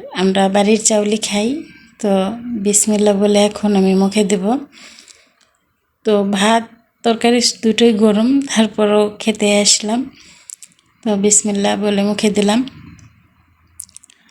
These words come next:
যাই হোক, ভালোই ছিল, খারাপ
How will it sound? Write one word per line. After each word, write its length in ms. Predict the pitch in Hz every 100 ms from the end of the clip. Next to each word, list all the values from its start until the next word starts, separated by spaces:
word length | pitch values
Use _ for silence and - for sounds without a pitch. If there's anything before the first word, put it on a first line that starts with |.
| - - _ - 233
যাই 220 | 220 247 240
হোক, 180 | 240 - - _ _ - 247
ভালোই 360 | 214 214 220
ছিল, 300 | 220 - 220 214 269 294 - -
খারাপ 340 | 226 208 202